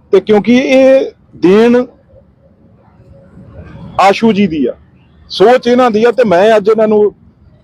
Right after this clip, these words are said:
ਬਹੁਤ ਦਿਨਾਂ ਦਾ ਵੀ ਮੈਂ ਕਹਿ ਰਿਹਾ ਸੀ ਵੀ ਆਸ਼ੂ ਜੀ ਆਓ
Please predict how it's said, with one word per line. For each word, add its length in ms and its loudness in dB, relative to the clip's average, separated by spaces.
ਬਹੁਤ 240 0
ਦਿਨਾਂ 280 2
ਦਾ 140 0
ਵੀ 100 0
ਮੈਂ 140 0
ਕਹਿ 180 0
ਰਿਹਾ 160 0
ਸੀ 180 -10
ਵੀ 120 -2
ਆਸ਼ੂ 220 -2
ਜੀ 120 0
ਆਓ 400 2